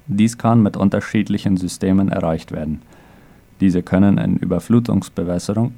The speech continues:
Sprinklerbewässerung und Tropfbewässerung eingeteilt werden. In unserem Fall sind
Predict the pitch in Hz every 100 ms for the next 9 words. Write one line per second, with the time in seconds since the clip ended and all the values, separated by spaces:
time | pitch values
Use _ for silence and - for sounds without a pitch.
0 | - - - - 120 135 139 90 85 85
1 | 85 - 98 113 - 104 113 117 - _
2 | _ _ - 110 - - 95 90 87 92
3 | 95 104 - 98 90 85 90 85 85 82
4 | 76 - _ - - - _ _ - 101
5 | 135 127 101 90 87 87 95 - - -
6 | 95